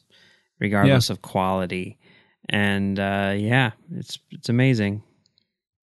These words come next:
Speaker 2: Yep. Saw it five times in the theater.
Speaker 1: Really?
Speaker 2: Yeah.
Speaker 1: Wow. That's
Speaker 2: Yeah.
Speaker 1: good.
Speaker 2: My girlfriend at the time got sick of seeing it. <laughs>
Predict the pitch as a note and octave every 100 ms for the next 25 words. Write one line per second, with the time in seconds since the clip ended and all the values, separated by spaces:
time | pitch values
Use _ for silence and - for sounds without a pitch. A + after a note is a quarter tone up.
0 | _ _ - - G#2+ - - _ - -
1 | G2+ F2+ - A2 A2 A#2 A#2 A2+ A2+ A#2+
2 | E2 D#2 E2 - - - C3 D#3+ G2+ -
3 | _ _ G3+ - _ A2 B2 F#2 - -
4 | G2 A#2 A#2+ - _ _ _ _ _ _
5 | _ - D#3+ D#2 D2+ - - - _ _
6 | - - - - F2+ F2 A#2+ A#2 A#2+ A2+
7 | G#2 - A2+ A2 G#2 - - G#2 F#2+ -
8 | E2+ D2+ D2 -